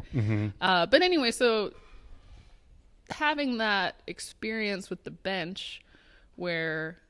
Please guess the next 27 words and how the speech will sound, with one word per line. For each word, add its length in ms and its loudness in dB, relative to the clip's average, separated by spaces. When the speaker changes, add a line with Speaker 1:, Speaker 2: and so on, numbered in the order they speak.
Speaker 2:
I 200 2
got 220 -2
to 80 -10
meet 300 -6
the 60 -8
marble 360 0
guy 460 -2
and 140 -10
have 180 -6
it 180 -12
break 460 -2
and 120 -14
then 180 -10
do 140 -2
it 80 -6
again. 560 -4
Sometimes 400 -2
when 60 -4
you 60 -6
go 160 0
through 140 -6
something 340 -8
like 220 -10
that 280 -2
with 180 -8
a 40 -12
fabricator, 760 -6